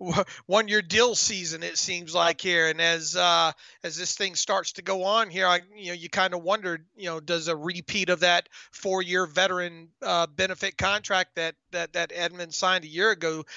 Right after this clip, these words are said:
at what point does that start looking pretty damn good again? You know,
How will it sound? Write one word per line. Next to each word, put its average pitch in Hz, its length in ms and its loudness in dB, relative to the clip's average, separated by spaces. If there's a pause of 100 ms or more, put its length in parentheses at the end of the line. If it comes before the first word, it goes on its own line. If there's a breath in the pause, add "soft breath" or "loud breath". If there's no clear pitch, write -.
(120)
at 160 140 2
what 180 200 2
point 185 240 -4
does 147 140 -8
that 175 180 0
start 180 320 2
looking 175 420 -2 (300 loud breath)
pretty 190 220 0
damn 180 280 2
good 196 260 0
again? 139 320 -4 (280)
You 151 120 -10
know, 156 360 -4